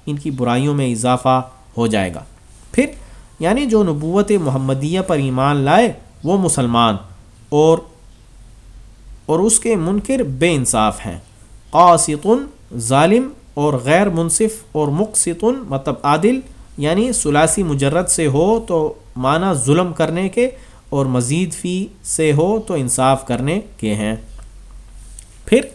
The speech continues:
اس سے معلوم ہوا کہ انسانوں کی طرح جنات بھی دوزخ اور جنت دونوں میں جانے والے ہوں گے۔ ان میں جو کافر ہوں گے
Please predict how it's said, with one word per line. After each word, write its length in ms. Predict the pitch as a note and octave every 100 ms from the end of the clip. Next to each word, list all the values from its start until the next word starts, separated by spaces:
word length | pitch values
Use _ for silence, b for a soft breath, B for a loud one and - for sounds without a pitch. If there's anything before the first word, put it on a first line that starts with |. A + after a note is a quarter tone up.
| - - - - - - - - - - b b b b -
اس 100 | G#3+
سے 180 | - C4+
معلوم 480 | F3+ D#3+ G3 B3+ F#3
ہوا 180 | G3+
کہ 120 | A3 G3+
انسانوں 460 | E3 C#3+ E3 G#3+
کی 120 | A3
طرح 220 | G3+ G3 G3+
جنات 540 | C#3+ C3+ C3+ D#3 A3
بھی 300 | E3 C#3+ C#3
دوزخ 500 | B2 C3+ C#3+ E3 -
اور 180 | D#3 C#3
جنت 520 | B2+ C3+ C#3 C#3 -
دونوں 400 | C3 C3+ F3 B3
میں 140 | A#3+ D#3
جانے 340 | B2 B2 C3
والے 280 | A2+ G#2 G#2
ہوں 240 | F#2+ F2+
گے۔ 100 | E2+ E2 b b b b b C3+
ان 100 | C3+
میں 180 | C3
جو 140 | B2+ A#2
کافر 360 | - - D3
ہوں 240 | A#2+ C3+ C#3+
گے 200 | E3+